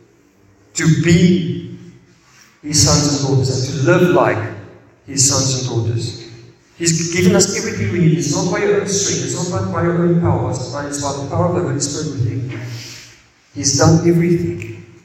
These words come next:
We need to know that. And secondly,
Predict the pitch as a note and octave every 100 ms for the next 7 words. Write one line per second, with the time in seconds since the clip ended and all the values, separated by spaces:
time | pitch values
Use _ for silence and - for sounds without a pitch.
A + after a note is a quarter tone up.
0 | _ _ _ _ _ _ B2+ D3+ D#3+ D#3+
1 | - C3+ C3 D#3+ E3 D#3 - - - -
2 | - - _ _ _ _ _ _ _ _
3 | _ _ - C3 - E3 D#3+ D#3+ D#3 C3
4 | C3 - -